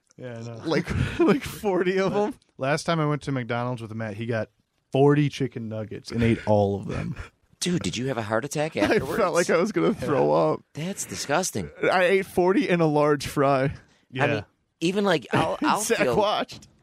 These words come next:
Speaker 3: I feel like, okay, I need to rest a little bit after I eat, like, ten. You're chomping forty?
Speaker 2: It wasn't chomping. It was more like at the, like, twenty-five, I was like,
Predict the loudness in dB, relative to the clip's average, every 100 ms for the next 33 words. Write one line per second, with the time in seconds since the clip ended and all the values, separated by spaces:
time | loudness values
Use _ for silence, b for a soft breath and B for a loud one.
0 | _ _ -2 -2 -2 0 0 0 -2 -4
1 | -10 -8 -4 -4 -4 -4 -4 0 -2 -2
2 | -4 -4 0 2 2 2 0 0 -4 -2
3 | -2 -2 -2 0 0 -4 -10 b b b
4 | _ 0 0 0 -14 _ -4 2 2 2
5 | -2 2 2 2 -4 -8 _ _ b b
6 | b b b -20 _ _ _ _ -12 -6
7 | -2 -2 -4 -2 0 2 0 -2 -2 -2
8 | -2 0 2 2 0 0 -2 0 0 0
9 | -4 -12 -20 _ -14 -4 -2 -2 -2 0
10 | 4 4 4 2 0 -2